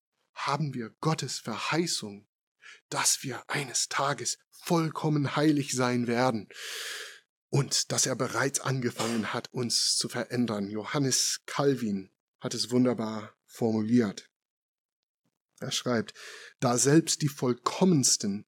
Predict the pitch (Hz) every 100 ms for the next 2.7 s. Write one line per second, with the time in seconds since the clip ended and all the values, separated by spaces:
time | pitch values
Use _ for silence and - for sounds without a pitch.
0 | _ 180 170 123 107 - 117 110 143 170
1 | 180 - 127 131 - - 165 170 143 139
2 | - 123 123 123 - 95 101